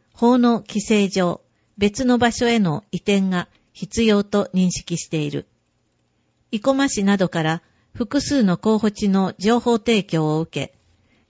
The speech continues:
警察署の移転先について鋭意検討を進めているところ、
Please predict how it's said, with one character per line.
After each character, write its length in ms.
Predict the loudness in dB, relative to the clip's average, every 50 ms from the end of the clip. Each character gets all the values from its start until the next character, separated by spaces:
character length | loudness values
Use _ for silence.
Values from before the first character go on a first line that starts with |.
| _ -2
警 180 | 0 0 0
察 260 | 0 -2 -4 -4 -6
署 180 | -4 -2 0 2
の 220 | 2 2 2 0 -2 -6
移 60 | -6
転 240 | -2 0 2 2 2
先 280 | 2 0 -2 -2 0 0
に 140 | 0 0
つ 140 | 0 -2 -2
い 100 | -2 -2
て 320 | -4 -4 -6 -6 -6 -8 _ _ _ _ _ _ -2
鋭 180 | 0 2 2
意 280 | 2 2 0 -2 -6 _ -2
検 240 | 2 2 2 2
討 280 | 2 0 0 2 2 2
を 100 | 0 0
進 340 | -2 -4 -6 -4 -2 0 0
め 100 | 0 0
て 120 | 0 0
い 100 | -2 -2
る 100 | -2 -2
と 100 | -4 -4 -2
こ 120 | -2 -2
ろ、 180 | -4 -4 -6